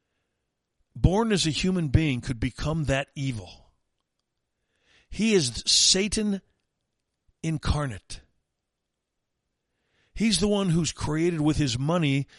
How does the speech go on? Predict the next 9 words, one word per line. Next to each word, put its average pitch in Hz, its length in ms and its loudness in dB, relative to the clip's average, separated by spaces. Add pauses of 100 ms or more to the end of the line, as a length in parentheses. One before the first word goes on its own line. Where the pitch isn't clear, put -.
(160)
the 151 160 2
Alvin 160 340 2
Braggs, 143 800 0 (880)
the - 100 -8
Kim 170 260 0
Gardners 139 540 2
of 131 80 -2
the 127 80 -2
world, 135 520 0